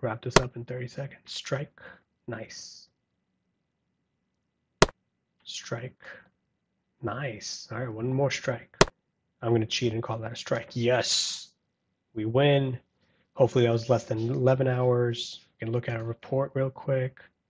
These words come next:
Seventy-seven percent. I don't think this accuracy is gonna work at the pro level, but at the casual level, this is good enough, even with the two overturned calls.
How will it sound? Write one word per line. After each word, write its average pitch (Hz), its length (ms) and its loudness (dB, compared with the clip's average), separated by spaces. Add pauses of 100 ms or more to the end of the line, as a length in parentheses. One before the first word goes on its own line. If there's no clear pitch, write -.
(560)
Seventy-seven 127 580 4
percent. 120 500 -4 (400)
I 147 80 4
don't 175 80 12
think 185 60 10
this 151 140 10
accuracy 127 420 4
is 113 120 4
gonna 113 160 6
work 113 320 2
at 110 100 -4
the 107 60 -4
pro 117 280 -2
level, 131 400 2 (320)
but 127 100 2
at 117 140 6
the 120 60 2
casual 117 400 2
level, 110 280 -2
this 107 120 -6
is 104 140 -6
good 113 180 -4
enough, 113 420 -8
even 113 220 2
with 113 100 -2
the 113 380 -6
two 117 180 -4
overturned 120 460 -8
calls. 117 580 -10